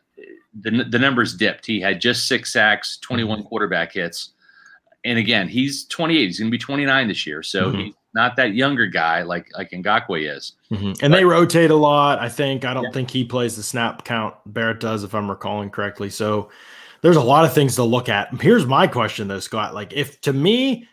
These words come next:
Speaker 2: if you're Tampa Bay and you're not willing to go to nineteen for Shaq or twenty for Shaq, let's say,
Speaker 1: Yeah.
Speaker 2: just, and again, we're talking about per year, but it's really the guarantees that matter 'cause they can
Speaker 1: Right.
Speaker 2: structure the per year. They have so much flexibility with that.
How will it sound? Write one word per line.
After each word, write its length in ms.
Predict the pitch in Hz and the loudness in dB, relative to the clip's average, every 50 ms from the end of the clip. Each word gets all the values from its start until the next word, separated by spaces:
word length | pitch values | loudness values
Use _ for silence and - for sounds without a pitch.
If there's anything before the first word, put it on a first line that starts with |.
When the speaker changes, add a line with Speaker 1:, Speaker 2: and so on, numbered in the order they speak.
| _ _ | _ _
Speaker 2:
if 180 | - 127 113 127 | -6 -6 -4 2
you're 200 | 139 170 196 196 | 6 6 6 6
Tampa 320 | - 208 202 180 147 165 | 6 2 0 2 0 0
Bay 400 | 143 147 151 156 156 160 147 127 | 4 4 4 4 4 2 0 -2
and 140 | 120 117 123 | -2 -2 0
you're 100 | 135 156 | 0 2
not 220 | 165 160 151 143 135 | 2 2 2 2 2
willing 220 | 143 143 139 135 | 2 2 2 0
to 80 | 131 123 | 0 2
go 160 | 131 131 123 | 2 2 2
to 60 | 117 | 2
nineteen 540 | 117 120 123 127 113 117 - 123 120 117 113 | 0 -2 -2 -2 -4 -4 -4 -4 -2 -2 -4
for 120 | 117 107 | -6 -8
Shaq 380 | 101 - 117 110 110 110 107 - - | -8 -6 -4 -2 -2 -2 -4 -4 -8
or 80 | 85 | -18
twenty 380 | - - - 120 120 120 113 104 | -18 -12 -8 -6 -6 -6 -6 -8
for 120 | - 107 | -8 -12
Shaq, 360 | 101 - - 104 98 101 101 - - | -12 -8 -6 -4 -4 -4 -4 -4 -8
let's 180 | 107 104 - | -10 -10 -8
say, 100 | - 104 | -8 -8
Speaker 1:
Yeah. 140 | 101 92 90 | -4 -4 -4
Speaker 2:
just, 180 | 82 - - _ _ _ _ _ | -4 -4 -10 _ _ _ _ _
and 160 | - 139 147 156 | 2 4 6 6
again, 380 | 156 143 139 104 90 98 110 | 6 6 4 2 0 -2 2
we're 140 | 135 160 156 | 4 4 4
talking 220 | - 170 147 127 | 6 2 2 2
about 220 | 120 107 95 92 - | 0 -2 -2 -4 -2
per 200 | - 143 135 123 | 0 0 2 2
year, 280 | 117 117 120 123 120 | 2 2 2 2 0
but 120 | 107 107 113 | -2 -4 -8
it's 100 | 110 - | -2 0
really 160 | 156 139 117 | 2 2 2
the 60 | 107 | 0
guarantees 560 | 95 113 110 104 98 95 - 117 113 113 98 | -2 -2 -2 -2 -4 -6 -6 -2 -2 -2 -4
that 100 | - 92 | -4 -8
matter 300 | 95 101 104 104 104 104 | -6 -4 -2 -2 -2 -4
'cause 160 | - - - - | -6 -8 -4 -4
they 100 | 135 127 | -4 -4
can 80 | 117 | -4
Speaker 1:
Right. 60 | 101 | -10
Speaker 2:
structure 400 | - - 123 107 - - 107 101 | -6 -2 -2 -2 -2 -4 -8 -8
the 80 | 90 87 | -10 -10
per 200 | - - 110 98 | -6 -6 -4 -4
year. 360 | 95 98 101 101 92 92 92 | -4 -4 -4 -4 -4 -6 -4
They 60 | 101 | -4
have 100 | 107 104 - | -4 -4 -2
so 140 | - 117 104 | -4 -4 -4
much 160 | 101 98 - | -4 -6 -4
flexibility 580 | - 101 95 - 95 92 101 98 95 90 92 | -6 -6 -6 -6 -10 -6 -4 -4 -4 -4 -8
with 100 | 87 90 - | -10 -8 -4
that. 260 | 107 98 92 90 | -2 -2 -2 -2